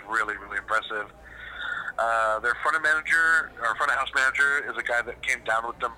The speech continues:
from New York. Um, this guy named Sharif, super cool, and just totally, like, embodies hospitality, like, as a person. Makes you feel right at home and keeps, like, the staff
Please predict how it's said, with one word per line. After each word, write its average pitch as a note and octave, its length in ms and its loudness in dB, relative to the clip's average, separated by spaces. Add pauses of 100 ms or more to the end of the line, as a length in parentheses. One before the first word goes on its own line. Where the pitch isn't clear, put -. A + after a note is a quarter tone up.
from B2 200 -4
New A#2 120 -6
York. B2 400 -4 (720)
Um, G#2 400 0 (600)
this - 120 -14
guy A2+ 160 2
named A2+ 160 -8
Sharif, A2 400 0 (400)
super F#3 280 0
cool, C#3 460 -4 (440)
and A#2+ 100 -4
just A2+ 140 -8 (340)
totally, C3+ 340 -2
like, A#2+ 220 -4
embodies G#2+ 720 -2 (380)
hospitality, G#2 1000 -2
like, G2 200 -12 (760)
as B2 200 2
a G#2+ 80 -2
person. F#2 440 -6 (640)
Makes C3+ 180 -6
you B2+ 120 -6
feel C#3 140 -2
right A#2 200 0
at A#2 80 -2
home A#2 340 -4 (440)
and G#2+ 120 -4 (140)
keeps, - 260 -12
like, A2+ 200 -4
the - 140 -14
staff G#2+ 300 2